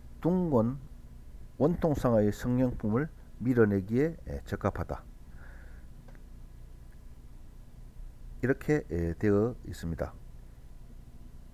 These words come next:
이래서 이러한 부분으로 했을 때 보스 부분에 주로 사용되는 부분을,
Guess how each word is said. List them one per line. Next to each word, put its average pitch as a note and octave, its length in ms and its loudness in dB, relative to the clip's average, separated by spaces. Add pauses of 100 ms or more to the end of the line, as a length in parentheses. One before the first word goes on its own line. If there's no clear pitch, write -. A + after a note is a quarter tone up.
(880)
이래서 G#2+ 420 2 (160)
이러한 C#3+ 440 8
부분으로 G#2 580 0 (100)
했을 F#2+ 200 -4
때 E2 200 -4
보스 E3+ 320 4
부분에 F2 420 -2 (240)
주로 G2+ 220 -2
사용되는 F#2 600 2
부분을, F#2+ 500 -2